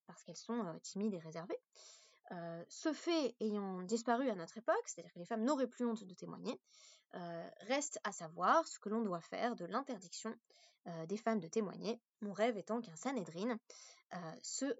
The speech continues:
réunisse et révoque l'impossibilité pour les femmes de témoigner, ou du moins crée des paramètres halachiques dans lesquels elles pourraient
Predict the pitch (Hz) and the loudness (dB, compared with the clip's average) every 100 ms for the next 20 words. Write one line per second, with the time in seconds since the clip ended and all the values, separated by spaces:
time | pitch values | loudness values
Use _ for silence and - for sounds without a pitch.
0 | 196 262 208 160 226 254 - 196 247 190 | 2 4 4 0 -2 -2 -4 0 2 2
1 | 160 240 202 226 - - 175 185 - 165 | 4 4 4 -2 -10 -10 -10 -8 -10 -12
2 | 170 254 247 - 165 208 240 202 165 208 | -4 -4 -4 -14 0 4 4 2 -2 -4
3 | 175 202 214 180 185 214 240 - 311 311 | 0 0 0 -2 0 0 0 -2 -2 -2
4 | - - - 185 160 294 277 269 - 180 | -16 -20 -10 -8 2 4 4 0 -4 -6
5 | 165 269 262 - 208 170 - 247 254 - | -4 -6 -8 -10 -8 -8 2 2 2 -4
6 | 294 - 170 | -6 -6 -10